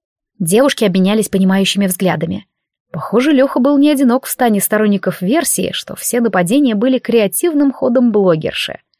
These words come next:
Хотя теперь, после тревожной ночи, Маркелов так точно не считал. Но и логичного объяснения им не находил.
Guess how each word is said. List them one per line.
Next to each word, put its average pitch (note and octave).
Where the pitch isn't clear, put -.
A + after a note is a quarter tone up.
Хотя F#3
теперь, A#3
после F#3
тревожной G3
ночи, A3
Маркелов C#4
так -
точно F#3+
не E3
считал. -
Но A3
и B3
логичного B3
объяснения A#3+
им F3
не F#3
находил. F#3+